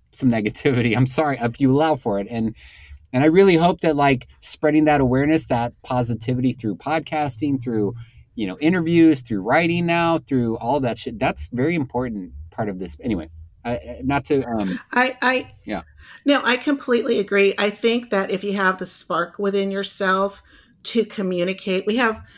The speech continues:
Speaker 1: Mm.
Speaker 2: you know, we can communicate with words. Clearly, everybody knows that, but I think there's so many other avenues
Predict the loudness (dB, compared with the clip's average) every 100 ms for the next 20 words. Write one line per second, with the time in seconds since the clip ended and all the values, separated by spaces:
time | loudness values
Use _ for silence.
0 | -8 -2 -2 -2 0 -2 -2 -8 -4 -2
1 | -2 -4 -4 -4 -4 -4 -6 -6 0 2
2 | 2 2 -4 -6 -6 -8 -6 0 0 0
3 | -4 -4 -4 -4 -2 -2 -2 -2 -2 -2
4 | -2 -2 -4 -4 -4 -6 -6 -2 0 0
5 | 0 -2 -2 -4 -6 -4 -2 -2 -4 -2
6 | 0 0 -4 -4 -4 -4 -6